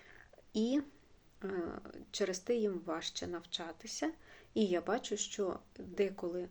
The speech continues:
домашні завдання не виконують, деколи виконують їх не так сумлінно, тому що погано почуваються. Багато діток у мене хворіє.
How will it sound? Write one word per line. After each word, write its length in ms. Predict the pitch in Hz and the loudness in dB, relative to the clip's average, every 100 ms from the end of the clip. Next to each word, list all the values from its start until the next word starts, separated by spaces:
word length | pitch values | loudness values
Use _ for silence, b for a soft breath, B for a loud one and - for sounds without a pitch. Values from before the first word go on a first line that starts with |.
| - | -6
домашні 560 | 180 175 190 269 - | -2 0 -2 -2 -4
завдання 560 | 277 262 240 233 226 226 | -2 -4 -2 0 0 0
не 140 | 214 | 0
виконують, 680 | 208 214 - 208 202 202 202 | 0 -4 -2 -2 0 -2 -4
деколи 440 | 185 202 202 190 185 | 0 0 0 -2 -4
виконують 580 | 185 - 175 170 160 180 | -4 -2 -2 0 -4 -6
їх 200 | 180 - | -6 -4
не 120 | 165 | -4
так 260 | 165 151 | -4 -6
сумлінно, 560 | - 180 180 247 302 330 B B B | -6 -4 0 2 2 0 B B B
тому 200 | - 202 | -4 0
що 240 | 294 - 220 | 0 0 -2
погано 420 | 196 185 185 196 | -2 -2 -2 -2
почуваються. 800 | 196 214 - 175 170 170 - 208 196 | -8 -10 -6 -4 -4 -6 -8 -8 -4
Багато 380 | 190 185 180 185 | -4 -6 -10 -6
діток 480 | 214 233 311 - | -2 0 0 -2
у 40 | 214 | -4
мене 320 | 170 170 208 | -4 -4 -6
хворіє. 540 | - - 170 170 175 | -6 -6 -4 -6 -8